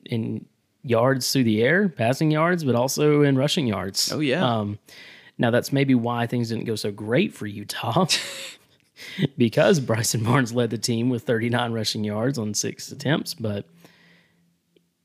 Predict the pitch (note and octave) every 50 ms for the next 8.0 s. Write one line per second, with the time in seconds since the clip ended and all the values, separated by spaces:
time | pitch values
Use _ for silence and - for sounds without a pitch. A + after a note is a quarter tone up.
0 | _ - - D3 - D#3 F#3+ A3+ G#3+ G3 G#3+ G#3 F#3+ F#3 F#3 G3+ F#3 B2 G2+ G#2
1 | G2+ G2+ G#2 A2 A#2+ A#2+ D3+ E3 D#3+ D3+ B2+ - - - C3 D#3 D#3+ D3+ C3+ C#3+
2 | D3 D3 C3+ C3+ C#3 - - - C3+ C3+ C#3 C#3 C3+ B2 A#2 A2 - A#2 G#2+ -
3 | - - A#2 A2 A2 A2+ A2+ A#2 A#2 A#2 A#2 A2+ A2 - - - - B2 A#2 -
4 | - - - G#2+ G#2 G2+ - - - B2 A2 G#2+ G2+ - - - A#2 G#2 - -
5 | - - - _ _ - A#2 - - A#2 A2+ A2 G#2+ - F3 C3 - G#2 G2+ G2+
6 | G2+ - - - - - - - - A#2 A2 - - - - C3 B2 B2 - -
7 | A2+ G#2+ - B2 C3 C3 A2+ G#2+ A2+ G2+ A2 G#2 G#2 G2 - - G#2+ G#2 G2 G2